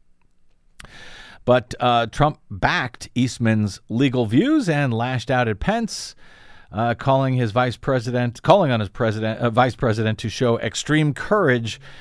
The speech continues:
during the votes, uh, certification during that rally on January sixth, which all resulted, as you know, in his supporters then storming the Capitol,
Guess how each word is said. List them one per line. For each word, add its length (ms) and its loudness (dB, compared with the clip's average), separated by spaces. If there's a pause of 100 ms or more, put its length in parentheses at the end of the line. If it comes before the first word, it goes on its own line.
(220)
during 240 4
the 40 2
votes, 420 2
uh, 200 2
certification 720 0
during 260 0
that 220 -2
rally 480 0
on 160 0
January 480 -2
sixth, 600 -2 (720)
which 300 -4
all 320 2
resulted, 580 -2
as 220 0
you 100 -4
know, 440 4
in 220 0
his 220 -2
supporters 520 -2
then 200 2
storming 600 4
the 100 2
Capitol, 800 2